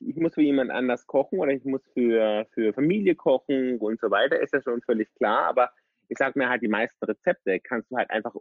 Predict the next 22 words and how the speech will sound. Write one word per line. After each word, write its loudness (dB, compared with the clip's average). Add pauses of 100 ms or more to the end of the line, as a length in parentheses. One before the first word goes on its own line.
(180)
unglaublich 2
gut -2
kochen, -2
ohne 2
dass -4
es -4
irgendjemandem 2
auffällt, 0
dass 2 (140)
du 0
gerade, 2 (120)
ähm, -4 (500)
eine 0
Form -2
von -2 (120)
Diät 4
oder, 2
oder 0
B -2
W 4
oder, 2
ähm, -4